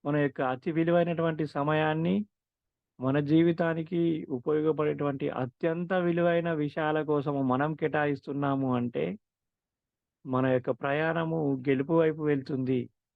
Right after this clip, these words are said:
మన యొక్క ప్రయాణము అభివృద్ధి వైపు వెళ్తుంది.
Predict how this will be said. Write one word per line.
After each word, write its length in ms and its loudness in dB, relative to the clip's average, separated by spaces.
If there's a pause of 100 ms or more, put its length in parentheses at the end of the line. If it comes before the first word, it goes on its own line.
(920)
మన 120 -2
యొక్క 220 2
ప్రయాణము 760 0
అభివృద్ధి 420 2
వైపు 280 2
వెళ్తుంది. 580 0